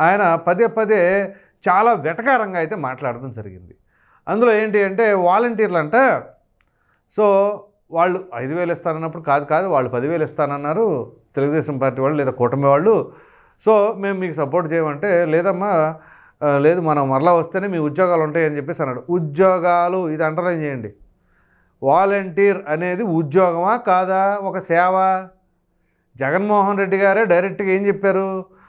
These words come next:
వాలంటీర్ అనేది ఉద్యోగం కాదు, just సేవ.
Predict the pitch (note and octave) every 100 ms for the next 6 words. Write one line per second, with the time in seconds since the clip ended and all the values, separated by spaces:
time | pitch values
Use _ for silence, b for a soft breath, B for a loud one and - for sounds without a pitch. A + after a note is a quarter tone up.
0 | b b C#3+ E3+ G3 G3+ G3 G#3+ G#3 D#3+
1 | D3 F3 G3 F3 D#3+ G3 F3+ F3 A3 G#3
2 | G3+ G3+ - F3 - _ _ - F3+ F3+
3 | F#3+ E3